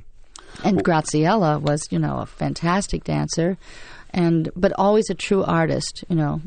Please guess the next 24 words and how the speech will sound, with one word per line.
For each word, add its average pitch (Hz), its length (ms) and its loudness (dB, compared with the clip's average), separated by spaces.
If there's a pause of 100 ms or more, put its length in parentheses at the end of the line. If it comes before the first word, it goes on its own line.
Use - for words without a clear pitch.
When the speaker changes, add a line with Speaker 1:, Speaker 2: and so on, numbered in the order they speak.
Speaker 1:
her, 170 320 0
her 160 260 0
developing 156 540 0
properties 151 680 0
as 131 300 -4
a 127 160 -4
director 156 640 -2
and 135 160 -4 (380)
choreographer, 156 800 2
and, 139 280 -4 (180)
you 180 80 -2
know, 147 300 -2 (440)
she - 140 -2
was 165 160 0
always 151 380 0 (640)
someone 165 360 2
I 147 140 4
thought 151 300 0
would, 160 360 -4
would - 160 -4 (420)
be 170 160 2
an 156 60 2
artist, 151 480 0
if 156 80 0